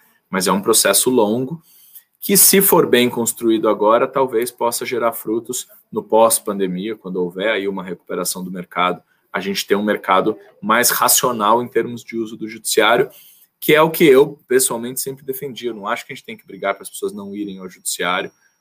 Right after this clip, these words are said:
ou para não terem acesso à justiça, ou pra justiça ser cara no Brasil, só acessível pra quem é rico. Nada disso. Eu acho que a gente só tem que brigar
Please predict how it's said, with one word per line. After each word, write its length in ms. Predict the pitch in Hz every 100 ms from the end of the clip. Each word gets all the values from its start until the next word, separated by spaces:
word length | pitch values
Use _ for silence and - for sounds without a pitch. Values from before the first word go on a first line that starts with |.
| _
ou 100 | -
para 140 | 107
não 160 | 104 101
terem 260 | 101 98 95
acesso 320 | - 95 95
à 40 |
justiça, 500 | 92 85 - 101 101
ou 40 | 87
pra 140 | 90
justiça 240 | 87 -
ser 200 | - -
cara 340 | - 95 98 95
no 100 | 92
Brasil, 540 | 92 85 87 92 101
só 160 | - 92
acessível 440 | 87 92 - 95
pra 140 | 92 95
quem 220 | 95 95
é 60 |
rico. 460 | 85 85 107 104 85 _ _ _
Nada 180 | 110 151
disso. 360 | 139 127 -
Eu 40 | 98
acho 140 | 98
que 80 | -
a 20 |
gente 140 | 104 98
só 100 | 101
tem 140 | 113
que 80 | -
brigar 480 | 98 113 107 -